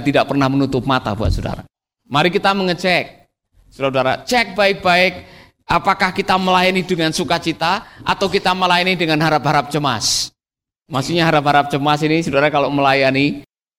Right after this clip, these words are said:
saudara harapannya besar, "Waduh, saya harap nih amplopnya akan tebal nanti waktu selesai khotbah, ada yang datang kepada saya dan menyalami saya, 'Pak, terima kasih untuk pelayanan.'" Kemudian amplopnya tebal sekali,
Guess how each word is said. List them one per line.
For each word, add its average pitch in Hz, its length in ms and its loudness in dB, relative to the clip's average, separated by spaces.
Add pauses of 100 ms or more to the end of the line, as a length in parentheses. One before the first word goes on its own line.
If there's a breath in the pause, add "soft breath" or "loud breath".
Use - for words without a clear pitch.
(140)
saudara 131 320 -2
harapannya 139 720 0
besar, 131 240 -4
"Waduh, 107 320 -4 (320 loud breath)
saya 113 320 0
harap 117 320 0
nih 117 160 0
amplopnya 120 640 -2
akan 113 160 -2
tebal 113 320 0
nanti 104 240 -2
waktu 107 240 -4
selesai 110 320 -2
khotbah, 117 640 -2
ada 110 160 -6
yang 117 240 0
datang 107 320 -2
kepada 110 160 -2
saya 107 240 0
dan 110 160 -2
menyalami 107 400 0
saya, 107 240 0 (320 loud breath)
'Pak, 135 400 0
terima 120 240 -2
kasih 120 320 -4
untuk - 80 -10
pelayanan.'" 123 480 -4 (240 loud breath)
Kemudian 135 400 -2
amplopnya 131 480 0
tebal 123 240 -2
sekali, 104 400 -4